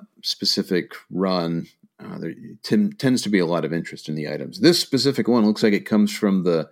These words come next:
the collection of one Gus Lopez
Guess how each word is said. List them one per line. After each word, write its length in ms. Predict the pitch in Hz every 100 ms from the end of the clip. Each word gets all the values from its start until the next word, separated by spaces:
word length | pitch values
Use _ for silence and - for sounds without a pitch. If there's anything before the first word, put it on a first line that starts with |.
| _ - - - -
the 100 | 104
collection 540 | - 104 101 - 101
of 240 | 90 87 -
one 440 | 90 98 95 92 - _ _ - 226
Gus 340 | 113 104 107 -
Lopez 760 | 95 98 - 104 110 117 -